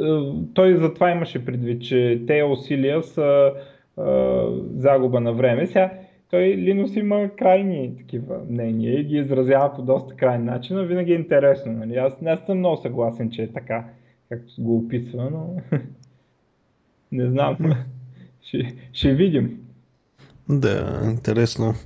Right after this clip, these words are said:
Speaker 2: Между другото, и Facebook вече почнаха да предлагат и превод на пари.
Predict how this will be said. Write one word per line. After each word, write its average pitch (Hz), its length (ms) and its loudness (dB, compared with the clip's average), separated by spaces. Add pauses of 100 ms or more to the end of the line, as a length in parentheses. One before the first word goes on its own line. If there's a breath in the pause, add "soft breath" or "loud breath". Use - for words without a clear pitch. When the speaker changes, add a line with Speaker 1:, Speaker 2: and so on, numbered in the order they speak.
(500 loud breath)
Speaker 2:
Между 143 180 4
другото, 226 220 4
и 175 120 4
Facebook 190 440 6
вече 180 200 4
почнаха 170 360 4
да 143 80 4
предлагат 151 600 2
и 156 200 2 (760)
превод 131 320 2
на 143 80 4
пари. 117 320 -2